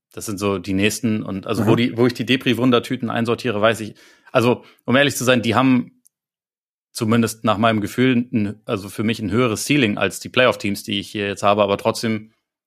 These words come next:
Speaker 1: weil sie mich deprimieren, habe ich
Speaker 2: Mhm.
Speaker 1: die jetzt in, in meiner, auf meinem Dokument hinter die anderen gestellt. Ich weiß nicht, ob das Sinn ergibt, aber ich sag dir jetzt einfach mal, welche drei Teams ich
Speaker 2: Mhm.
Speaker 1: meine und dann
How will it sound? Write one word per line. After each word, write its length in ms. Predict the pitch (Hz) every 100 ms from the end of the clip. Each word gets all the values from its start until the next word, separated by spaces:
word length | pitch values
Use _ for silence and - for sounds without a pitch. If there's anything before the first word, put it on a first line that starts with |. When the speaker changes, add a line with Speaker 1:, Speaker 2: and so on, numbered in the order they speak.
| _ _ _
Speaker 1:
weil 180 | - 120
sie 80 | 113
mich 140 | 110 101
deprimieren, 720 | 113 - 104 123 117 127 _
habe 120 | 117
ich 60 | 113
Speaker 2:
Mhm. 40 |
Speaker 1:
die 60 | 123
jetzt 160 | 107 -
in, 320 | 131 143 123
in 220 | 147 113
meiner, 460 | 117 117 110 107 107 - _ _ - -
auf 200 | 110 -
meinem 480 | 113 110 110 107 -
Dokument 480 | 123 113 107 113 120
hinter 260 | 117 110
die 140 | 95 101
anderen 240 | 101 95
gestellt. 380 | 87 - 110 110 _ _
Ich 40 | -
weiß 120 | 156
nicht, 100 | 139
ob 80 | 131
das 140 | 95
Sinn 180 | 113 135
ergibt, 320 | 95 101 -
aber 80 | 101
ich 60 | 90
sag 180 | 123 -
dir 80 |
jetzt 100 | 110
einfach 160 | 92 95
mal, 160 | 101 95
welche 180 | 98 110
drei 200 | 101 95
Teams 220 | 117 113
ich 60 | 120
Speaker 2:
Mhm. 80 |
Speaker 1:
meine 240 | 180 98 98
und 140 | 87
dann 220 | 95 95